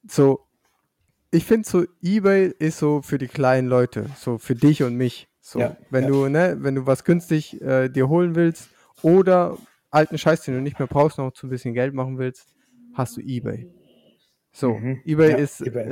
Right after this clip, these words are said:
Speaker 1: äh, die Plattform für kleine Leute.
Speaker 2: Ja.
Speaker 1: Und Team Orange ist, ist nochmal die App für die kleineren Leute, weißt du?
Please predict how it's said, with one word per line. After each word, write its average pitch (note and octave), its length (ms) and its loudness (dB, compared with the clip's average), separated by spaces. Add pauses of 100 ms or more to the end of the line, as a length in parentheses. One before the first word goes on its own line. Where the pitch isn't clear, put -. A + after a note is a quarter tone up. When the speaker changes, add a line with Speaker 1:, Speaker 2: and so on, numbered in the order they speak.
(360)
Speaker 1:
äh, A2+ 80 -8
die E3 220 0
Plattform D3 520 0
für - 180 -12
kleine A#2 240 -4
Leute. A2 360 -10 (840)
Speaker 2:
Ja. A#2+ 100 -4
Speaker 1:
Und B2 240 -6
Team F#3 300 -2
Orange C#3 600 0 (640)
ist, - 360 -4 (580)
ist - 240 -4
nochmal C3+ 320 2
die C3 140 -2
App C3+ 160 -2
für C3+ 180 2
die B2 80 2
kleineren B2 540 0
Leute, G#2+ 340 -2
weißt A#2 240 -2
du? E3 140 0